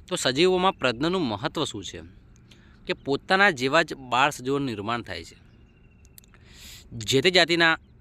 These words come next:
અ, સભ્યોની સંખ્યામાં વધારો થાય છે. સજીવોમાં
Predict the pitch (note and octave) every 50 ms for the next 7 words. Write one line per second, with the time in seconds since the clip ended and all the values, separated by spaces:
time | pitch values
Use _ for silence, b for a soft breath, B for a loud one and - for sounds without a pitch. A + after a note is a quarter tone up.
0 | - _ - - C#3+ C#3 C3 A#2+ - G#2+ G2 B2+ C#3 E3 D#3 - B2 A2+ - -
1 | B2 A#2+ A#2+ B2+ B2+ A2+ G#2 F#2+ G2 G2+ A2 A#2 - - F2+ F2+ F2+ - G2 G2+
2 | - - - - - - - - - - - - - - - - - - - -
3 | - - - - - - - b b b b b b b b - - C#3 C#3 D3+
4 | F3 F3+ F3+ E3 D#3+ D3 C3+ A#2+